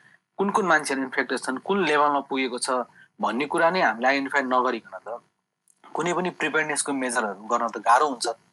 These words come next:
एकदमै सिम्पल इक्जाम्पल दिँदा अब तपाईँ त्यहाँ हस्पिटल सिस्टममा काम गर्नुहुन्छ,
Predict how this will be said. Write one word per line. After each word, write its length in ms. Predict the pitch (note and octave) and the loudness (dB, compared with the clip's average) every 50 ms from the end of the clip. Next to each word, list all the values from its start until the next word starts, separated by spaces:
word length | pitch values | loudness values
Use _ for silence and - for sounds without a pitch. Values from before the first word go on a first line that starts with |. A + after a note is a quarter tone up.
| _ _ _ _ _ _ _ _ _ - - C3+ A#2+ | _ _ _ _ _ _ _ _ _ -4 -2 -2 0
एकदमै 420 | D#3+ E3 D#3+ G#3 A3 G#3+ G3 E3 C3+ | -2 -2 0 -2 0 0 -2 -2 0
सिम्पल 420 | - - - F3 F3+ E3+ F#3+ E3+ | 0 0 0 -2 0 -2 -2 -2
इक्जाम्पल 340 | D3 C#3 C#3+ C#3+ C#3 C#3 C3+ | 0 2 2 2 2 0 -2
दिँदा 260 | A#2+ A#2 B2 D3 D#3 | -4 0 2 4 6
अब 200 | D#3 D3 C3+ - - | 6 4 2 0 -2
तपाईँ 180 | C3+ C3+ C#3 | -2 -2 -2
त्यहाँ 160 | C3 C#3 B2 A2 | 0 0 0 0
हस्पिटल 280 | A2 - - C3 C3 | 0 -2 0 0 0
सिस्टममा 540 | B2 - - - - B2 - - B2+ B2+ B2 | 0 -2 -4 -4 -8 -4 -2 0 2 2 2
काम 260 | A#2+ - A#2+ A#2 A#2 | 4 4 4 4 4
गर्नुहुन्छ, 440 | A2+ A2+ A2 A2 G#2 G2 F#2 F#2 A#2+ | 0 -4 -4 -6 -8 -10 -8 -4 -2